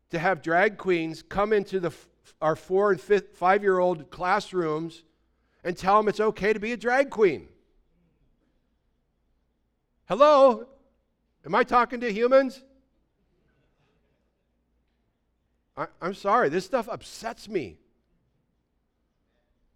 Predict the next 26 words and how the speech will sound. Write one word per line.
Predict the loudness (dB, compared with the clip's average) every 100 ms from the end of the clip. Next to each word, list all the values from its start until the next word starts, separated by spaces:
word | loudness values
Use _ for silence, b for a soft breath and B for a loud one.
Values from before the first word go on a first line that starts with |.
| -20 -2
God | 2 4
loves | 4 4 2
the | 0
drag | 4 4 2
queen. | 0 0
He | -2
hates | -4 -4
his | -12
sin. | 0 2 2 0 -14 _ _ _ _ _ _ _ _ _ _ _ _ _ _ 0
God | 2
loves | 2 0
the | 0
homosexual. | 0 -2 0 -4 -2 -2
He |
hates | -2 -4
his | -8 -14
sin. | 0 2 2 B B
We | -6
shouldn't | -6 -6 -6
be | -8
teaching | -10 -10 -10
these | -10 -6
things | -6 -4
to | -4
our | -4
kids. | -2 4 4 2 -12